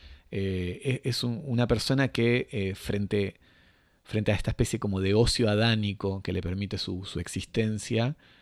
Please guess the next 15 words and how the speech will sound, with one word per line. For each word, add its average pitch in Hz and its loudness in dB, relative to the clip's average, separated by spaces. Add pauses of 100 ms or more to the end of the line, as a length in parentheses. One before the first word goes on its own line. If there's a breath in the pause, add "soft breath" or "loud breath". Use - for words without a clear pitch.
(140 soft breath)
se - -2
entrega 117 4
a, 107 -2
a, - -10
a 120 -6
la, 104 -6
la 92 2
sofisticación - -4
de 107 0
la 98 0
experiencia. 92 -6
Su - 0
trabajo 127 4
es 107 2
vivir, 98 0